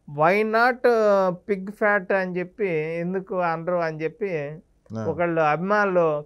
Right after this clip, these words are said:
Speaker 1: కామెంట్ రూపంలో తె-, తెలియజేశారు.
Speaker 2: ఇప్పుడు చంద్రబాబు గారు ఒక సందర్భంగా సుబ్బారెడ్డి గారి భార్య ఎక్కడ కనిపించినా బైబిల్తో కనిపిస్తది. ఆయన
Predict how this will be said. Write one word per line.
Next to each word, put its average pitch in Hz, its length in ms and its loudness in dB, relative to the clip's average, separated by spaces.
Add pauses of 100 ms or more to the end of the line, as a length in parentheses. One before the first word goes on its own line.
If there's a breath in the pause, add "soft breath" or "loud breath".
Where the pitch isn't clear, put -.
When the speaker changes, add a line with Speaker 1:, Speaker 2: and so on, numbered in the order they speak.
Speaker 1:
కామెంట్ 190 360 -2
రూపంలో 170 420 -4
తె-, 160 340 -4
తెలియజేశారు. 151 760 -8
Speaker 2:
ఇప్పుడు 180 300 -2
చంద్రబాబు 269 440 8
గారు 240 180 6
ఒక 214 60 4
సందర్భంగా 214 1040 0 (240)
సుబ్బారెడ్డి 208 520 2
గారి 196 220 0
భార్య 160 500 0 (200)
ఎక్కడ 220 520 0
కనిపించినా 214 540 0
బైబిల్తో 196 460 -4
కనిపిస్తది. 170 640 -6 (520)
ఆయన 226 640 4